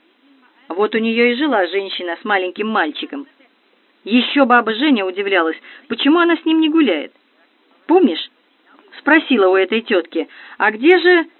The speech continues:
детка, твой сыночек? Неужели весь день в комнате сидит?» «Да», пробормотала Катя.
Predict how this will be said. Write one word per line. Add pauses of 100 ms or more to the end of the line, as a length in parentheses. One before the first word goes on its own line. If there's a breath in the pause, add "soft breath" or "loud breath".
(160)
детка,
твой
сыночек? (340)
Неужели
весь
день
в
комнате
сидит?» (1000)
«Да»,
пробормотала
Катя.